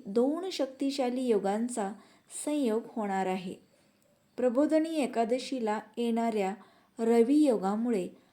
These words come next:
हा दिवस अत्यंत सिद्ध आणि शुभ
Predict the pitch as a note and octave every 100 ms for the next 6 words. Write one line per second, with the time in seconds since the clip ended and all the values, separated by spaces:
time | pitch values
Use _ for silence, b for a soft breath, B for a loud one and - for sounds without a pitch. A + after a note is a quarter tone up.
0 | b - B3 B3+ A#3 G3+ G3 A3+ - B3
1 | B3 - - C#4+ D4+ C#4+ F#3+ G3+ B B
2 | B - C#4+ C#4 F#3 G3+ G3 - _ A3+
3 | B3 G#3+ A#3+ B B - D4+ B3